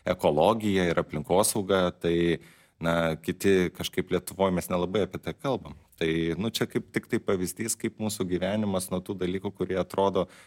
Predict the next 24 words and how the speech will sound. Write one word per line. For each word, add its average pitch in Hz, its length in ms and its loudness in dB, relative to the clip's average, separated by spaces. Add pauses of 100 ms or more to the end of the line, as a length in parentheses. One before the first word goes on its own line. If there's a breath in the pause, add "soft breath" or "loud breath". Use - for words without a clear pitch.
kad 85 160 -4
gal 85 240 2
kalbam 87 320 -4
apie 78 160 -4
vaistus, 95 480 -2
vaistų - 320 -2
atradimus, 92 640 -4
iki - 160 -8
dabar, 87 320 -2
vat, 87 180 -2
apsaugos 90 460 -6
priemonių 95 460 -4
ir 92 100 -2
ar 87 80 -2
kokybiška - 640 -6
ta - 80 -10
kaukė, 90 400 -2
ar 85 160 -10
nekokybiška, 104 640 -8
kurią 110 240 -4
mes 107 180 -6
dėvim. 110 360 0 (440 loud breath)
Na, 92 160 0
ir, 90 80 0